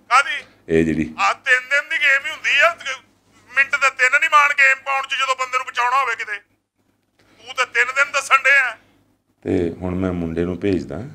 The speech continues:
Speaker 1: ਕਿਹਨੂੰ?
Speaker 2: ਮੁੰਡੇ ਨੂੰ।
Speaker 1: ਪਹਿਲੇ ਤੈਨੂੰ ਮੇਰਾ ਪਤਾ ਲੱਗ ਗਿਆ ਮੈਂ ਕੌਣ ਆ?
Speaker 2: ਹਾਂਜੀ, ਚਾਚਾ
Speaker 1: ਆ
Speaker 2: ਬੂਟਾ।
Speaker 1: ਮਾਈ ਨੂੰ ਭੇਜ ਮੇਰੇ ਕੋਲ। ਇਹਦਾ ਤਾਂ ਮੈਂ ਬੇੜਾ ਗਰਕ ਕਰਾਂ ਕਿਤੇ। ਇਹ ਜਿਹੜੀ ਪਿੱਛੋਂ ਚੁੱਪ ਕਰਕੇ ਤੇਰੇ ਮੋਢੇ ਤੇ ਹੱਥ ਰੱਖ ਕੇ ਕਹਿੰਦੀ ਆ, "ਸਾਡਾ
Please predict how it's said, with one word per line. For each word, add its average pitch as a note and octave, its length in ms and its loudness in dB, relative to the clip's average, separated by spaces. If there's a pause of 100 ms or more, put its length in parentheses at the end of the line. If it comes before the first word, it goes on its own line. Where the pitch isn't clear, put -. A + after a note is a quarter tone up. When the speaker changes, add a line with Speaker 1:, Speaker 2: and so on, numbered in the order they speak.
(220)
Speaker 1:
ਕਿਹਨੂੰ? D4+ 400 -4 (680)
Speaker 2:
ਮੁੰਡੇ C#2+ 320 -4
ਨੂੰ। B1 340 -14
Speaker 1:
ਪਹਿਲੇ C4+ 260 2
ਤੈਨੂੰ C#4 280 -12
ਮੇਰਾ C4+ 160 2
ਪਤਾ C4 240 -2
ਲੱਗ C4 160 2
ਗਿਆ D4 160 2
ਮੈਂ E4 80 0
ਕੌਣ D#4+ 260 0
ਆ? D4 80 -2 (300)
Speaker 2:
ਹਾਂਜੀ, F2+ 160 0
ਚਾਚਾ F#2+ 260 8
Speaker 1:
ਆ - 20 8
Speaker 2:
ਬੂਟਾ। E2+ 280 6
Speaker 1:
ਮਾਈ D4 280 6
ਨੂੰ E4+ 120 -10
ਭੇਜ D#4 260 6
ਮੇਰੇ A3+ 220 0
ਕੋਲ। F#3+ 260 -14 (1160)
ਇਹਦਾ F4 280 4
ਤਾਂ F4 80 -6
ਮੈਂ E4 120 6
ਬੇੜਾ D4 340 4
ਗਰਕ D4 280 2
ਕਰਾਂ C#4+ 240 4
ਕਿਤੇ। C#4 500 0 (360)
ਇਹ D4+ 60 4
ਜਿਹੜੀ D4+ 220 4
ਪਿੱਛੋਂ D#4 360 2
ਚੁੱਪ E4+ 320 -2
ਕਰਕੇ D#4+ 240 4
ਤੇਰੇ D4+ 180 2 (100)
ਮੋਢੇ D4+ 200 2
ਤੇ E4 80 2
ਹੱਥ C#4 220 0
ਰੱਖ C#4+ 200 4
ਕੇ C#4 120 2
ਕਹਿੰਦੀ D4 320 2
ਆ, D4+ 60 4
"ਸਾਡਾ C4 440 2